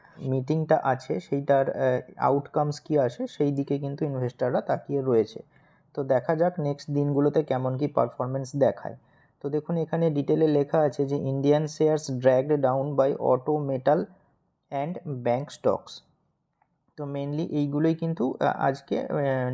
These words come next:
Nifty ফিফটি as well as সেন্সেক্সকেও কিন্তু নিচের দিকে নামিয়েছে।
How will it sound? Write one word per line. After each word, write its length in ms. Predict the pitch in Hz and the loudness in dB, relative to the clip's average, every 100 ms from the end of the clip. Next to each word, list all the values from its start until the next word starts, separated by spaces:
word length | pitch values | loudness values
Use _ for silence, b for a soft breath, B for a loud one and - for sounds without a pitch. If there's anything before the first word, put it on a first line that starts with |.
| 135 | 0
Nifty 300 | 139 147 170 | -2 -2 -6
ফিফটি 460 | - 180 - 208 180 | -4 -6 -4 0 0
as 120 | 143 | 2
well 200 | 147 151 | 2 2
as 340 | 151 - - | 0 -2 -14
সেন্সেক্সকেও 680 | - 147 147 156 147 - 156 | -8 -6 -4 -6 -4 0 0
কিন্তু 340 | 156 160 269 330 b b b - | 0 -2 -2 -4 b b b -10
নিচের 360 | 143 131 139 | -8 -4 -4
দিকে 260 | 131 139 277 | -4 -4 -4
নামিয়েছে। 680 | 240 143 123 120 - - | 0 2 2 -2 -4 -6